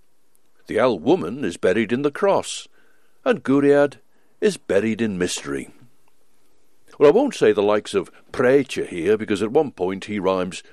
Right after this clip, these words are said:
preach with sleech, <laughs> but it's all very tongue-in-cheek, and this is W W Gill's The Legend of the Crux Guriad,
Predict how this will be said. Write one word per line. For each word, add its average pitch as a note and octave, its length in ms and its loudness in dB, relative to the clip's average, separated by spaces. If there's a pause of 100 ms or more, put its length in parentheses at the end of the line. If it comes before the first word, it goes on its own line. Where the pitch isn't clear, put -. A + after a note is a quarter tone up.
(120)
preach - 540 -6
with C3+ 160 0
sleech, - 580 -6 (200)
<laughs> - 200 -16
but - 140 0
it's B2 120 -6
all F#3 160 4
very G2 200 0
tongue-in-cheek, E2+ 680 -8 (240)
and F#3+ 160 0
this - 160 -2
is A#2+ 120 -4
W G2+ 320 -4
W E2+ 340 -4
Gill's F#2+ 480 0 (160)
The F3 100 2
Legend C3+ 540 0
of - 160 -2
the F#3+ 80 0
Crux - 400 -8
Guriad, G#2 560 0